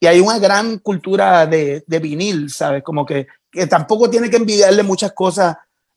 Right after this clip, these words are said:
a muchos lugares. Nosotros cuando estábamos en tour, eso con Dávila, eso era, nosotros siempre lo que parábamos era en, en, en tiendas de vinil a, a buscar cosas, ¿entiendes? Es, es una droga.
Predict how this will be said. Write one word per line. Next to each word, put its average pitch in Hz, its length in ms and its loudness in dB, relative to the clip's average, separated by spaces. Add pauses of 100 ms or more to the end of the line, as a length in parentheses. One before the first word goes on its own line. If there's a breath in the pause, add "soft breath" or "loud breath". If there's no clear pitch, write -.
a 185 80 0
muchos 185 280 0
lugares. 180 580 0
Nosotros 185 440 0
cuando 214 200 -2
estábamos 208 460 -2
en 214 120 -10
tour, 226 260 -2
eso 202 440 -2
con 170 200 -8
Dávila, 196 480 -2 (340 soft breath)
eso 175 240 -4
era, 196 220 0
nosotros 170 420 -6
siempre 190 360 2
lo 165 120 0
que 175 100 -2
parábamos 175 560 -2
era 196 160 0
en, 190 140 -4
en, 160 280 -8
en 156 220 -2
tiendas 190 380 4
de 208 80 2
vinil 202 300 4
a, 170 200 4
a 185 140 0
buscar 156 360 0
cosas, 151 400 -4
¿entiendes? 139 600 -4
Es, 170 140 -6
es 233 100 6
una 294 260 4
droga. 165 560 -2